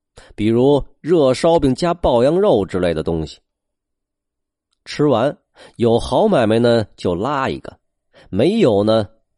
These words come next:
就收车。这就是生日。自从有了这辆车，他的生活过得越来越起劲儿了。拉包月也好，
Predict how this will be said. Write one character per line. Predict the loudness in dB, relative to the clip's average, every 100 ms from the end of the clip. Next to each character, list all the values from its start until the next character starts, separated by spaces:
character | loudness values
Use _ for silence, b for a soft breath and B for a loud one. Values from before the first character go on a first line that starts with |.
| _
就 | -14 -10
收 | -4 -4
车。 | -2 -6 _ _ _ _ _ _ _ _ _ -4
这 | -4 -4
就 | -10
是 | -10 -14
生 | -4 0 0
日。 | -2 _ _ _ _ _ _ _ _ _ _ _ _ _ _ _ _ _ _ _ _ _ _ _ b b b b b b _ _ _ _ _
自 | -4 0 0
从 | -2 -4 -2 -2 -4 -10
有 | -12 -10 -6
了 | -6
这 | -4
辆 | -2 -4
车， | -6 -10 -10 _ _ _ _ _ b
他 | -10 -4 -2
的 |
生 | -2 0 0 0
活 | -2 -4
过 | -2 -4
得 | -2
越 | -6 -2 0 0
来 | -2 -4
越 | -4
起 | -4 -8 -14
劲 | -4 -2
儿 | -2
了。 | -6 _ _ _ _ _ _ _ _ _ _ b b b b
拉 | -4 -2 0
包 | 0 0
月 | 2 0 -2
也 | -6
好， | -12 -14 -20